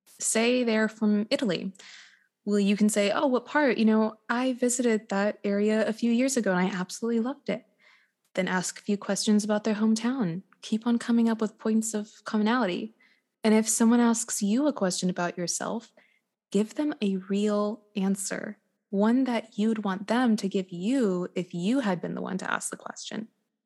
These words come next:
Allow someone to be interested in knowing about you. See yourself as someone worth knowing about. Be willing to share about yourself rather than giving vague answers.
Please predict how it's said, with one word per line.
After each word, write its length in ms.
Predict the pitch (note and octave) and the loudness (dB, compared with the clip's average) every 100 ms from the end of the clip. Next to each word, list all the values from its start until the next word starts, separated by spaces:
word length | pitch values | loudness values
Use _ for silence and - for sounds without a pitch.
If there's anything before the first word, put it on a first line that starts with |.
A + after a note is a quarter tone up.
| F3+ _ _ _ | -20 _ _ _
Allow 400 | G#3+ G#3 F#3+ G#3+ B3+ | 0 0 2 0 0
someone 400 | - F#3 F3 F3 | -2 -2 -2 -4
to 120 | F3+ | -6
be 120 | E3+ | -6
interested 680 | - E3+ - F3+ - - - | -6 -8 -8 -8 -8 -8 -6
in 180 | E3+ E3 | -4 -4
knowing 280 | D#3+ D#3 | -4 -6
about 300 | D3 D#3 D#3 | -6 -6 -6
you. 280 | D#3 - - - - - | -8 -10 -10 -16 -20 -16
See 260 | - - E3+ | -8 -4 -2
yourself 500 | F3 G#3 - G#3 G3+ | -2 -2 -2 -4 -4
as 120 | A3 G3+ | -4 -4
someone 440 | - E3 E3+ E3+ - | -4 -4 -4 -4 -6
worth 420 | D#3+ C#3+ F3+ - | -6 -6 -8 -8
knowing 360 | F3+ F#3 A#3 D#3+ | -4 -2 -2 -2
about. 340 | - C3 - _ _ _ _ _ _ _ _ _ _ | -8 -12 -12 _ _ _ _ _ _ _ _ _ _
Be 120 | G3 G3+ | -2 0
willing 440 | F#3 G3 G#3 A3 | 0 0 2 2
to 120 | A#3 B3 | 0 -4
share 400 | - - G3+ A3 | -4 -2 0 0
about 240 | F#3+ E3 | -2 -2
yourself 480 | F3+ - E3 F3+ - | -4 -6 -8 -12 -6
rather 260 | E3 F#3+ G#3+ | -2 -2 0
than 220 | A3 G3+ | 0 2
giving 340 | G3 G3 F#3+ | 0 0 0
vague 420 | F#3 E3+ F3+ F3 | 0 -2 -2 -4
answers. 720 | F3 F3 F3+ - D3 G3+ - | -6 -4 -6 -8 -10 -10 -12